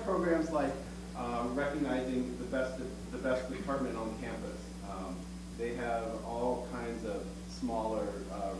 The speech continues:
rewards like that. And then they back that up with programs in which if a department is having trouble or a unit on campus is having trouble, they will have someone come in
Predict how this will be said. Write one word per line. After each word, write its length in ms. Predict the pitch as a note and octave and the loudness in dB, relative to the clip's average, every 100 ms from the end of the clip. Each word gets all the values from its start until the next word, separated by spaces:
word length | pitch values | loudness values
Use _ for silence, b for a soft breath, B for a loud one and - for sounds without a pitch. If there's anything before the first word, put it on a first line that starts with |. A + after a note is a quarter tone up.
| A2 | -4
rewards 420 | A2 A2+ A#2 - | 0 4 4 2
like 220 | - - | -2 -2
that. 260 | F2+ E2+ - - - | 0 0 -2 -6 -2
And 100 | C3 | 2
then 120 | D#3+ | 2
they 140 | F#3 F#3 | 2 2
back 320 | F3 F3+ - | 0 0 0
that 180 | D#3+ D#3 | 0 2
up 480 | D#3+ - - - A#2+ | 4 4 2 -2 -4
with 300 | A#2 - - | -2 -2 0
programs 460 | C3+ B2+ B2 A#2+ | 0 2 2 0
in 100 | A#2+ | 0
which 180 | A#2+ A#2+ - - - - | 0 -2 -4 -6 -8 -6
if 120 | C3 | -4
a 40 | B2+ | -2
department 520 | B2+ C#3+ C#3+ C#3 B2 | -2 0 0 2 2
is 100 | - | 2
having 260 | - - - - | -2 -2 -2 -4
trouble 460 | F#3+ G#3+ - - - | -2 0 0 -2 -2
or 80 | - | -2
a 40 | |
unit 320 | - B2 B2 B2 | -2 0 0 0
on 120 | - | -2
campus 260 | B2 B2 - - | -4 -4 -6 -6
is 60 | |
having 220 | A2+ G#2 - | -4 -4 -2
trouble, 360 | C#3+ - - - - - | 0 0 0 -4 -8 -2
they 180 | C3 D3 | 4 6
will 140 | D#3 - | 6 4
have 200 | B2 - | 0 -2
someone 320 | - A#2+ A2+ - | -4 -4 -4 -4
come 160 | B2 A#2 A2+ | -4 -4 -2
in 160 | A2 | -4